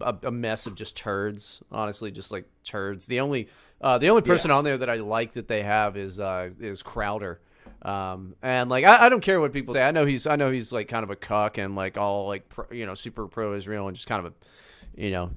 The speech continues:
Speaker 1: uh, kind of a turd and shit. But, um, he does good work.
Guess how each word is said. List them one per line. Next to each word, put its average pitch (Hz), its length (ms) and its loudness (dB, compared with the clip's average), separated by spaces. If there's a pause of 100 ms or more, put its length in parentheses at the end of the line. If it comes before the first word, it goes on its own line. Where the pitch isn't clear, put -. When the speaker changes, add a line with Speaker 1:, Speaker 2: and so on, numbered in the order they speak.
(120)
Speaker 1:
uh, 92 200 -2
kind 120 180 2
of 90 60 -2
a 92 40 -6
turd 127 320 0
and 131 80 -12
shit. 156 320 0 (300)
But, 127 320 4
um, 101 460 2 (240)
he 220 120 8
does 427 220 8
good 339 180 2
work. - 400 -2